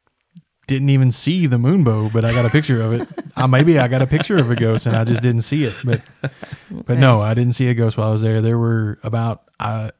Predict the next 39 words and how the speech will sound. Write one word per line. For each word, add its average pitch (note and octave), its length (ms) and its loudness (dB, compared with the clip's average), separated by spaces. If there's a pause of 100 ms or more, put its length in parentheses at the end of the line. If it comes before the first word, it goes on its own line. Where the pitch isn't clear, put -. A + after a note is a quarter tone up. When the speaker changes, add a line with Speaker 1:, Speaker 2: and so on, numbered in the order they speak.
Speaker 1:
eight C#3 200 -4
million C3 520 2
people A#2 340 -4
down G#2+ 220 -4
there G#2 180 -4
when G#2 160 -4
I G#2 80 -4
was G#2+ 160 -4
there, G#2 320 -6
so G#2+ 320 -4 (2250)
it A#2+ 80 -4
was A#2+ 160 -2
Speaker 2:
Right. B2 60 -2
Speaker 1:
hard. C3 180 0
It C3 80 2
was B2 160 0
hard C3+ 220 4
to B2 80 2
say A#2+ 340 0
anything A#2 480 2
for A2 160 -2
sure, G#2+ 360 -4 (320)
other A2+ 300 2
than G#2+ 360 -2
people A2+ 300 -4
were G#2 120 -6
stepping C3+ 340 -2
on A#2+ 140 0
me A#2 160 0
and G#2+ 160 -4
bumping G#2+ 240 -6
my G#2 100 -6
camera D3 460 0
and A#2 240 -2
really D3 260 2
making C3 240 0
me B2 80 0
mad. A2 400 0 (1080)
Speaker 2:
<laughs> G3+ 80 -4